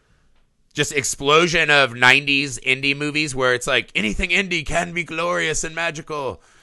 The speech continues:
Uh, it's awesome, guys. So we can't wait to do that. Next up,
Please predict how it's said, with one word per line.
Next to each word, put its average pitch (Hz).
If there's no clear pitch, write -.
Uh, 160
it's 202
awesome, 175
guys. 110
So 147
we 151
can't 226
wait 214
to 196
do 180
that. 165
Next 226
up, 240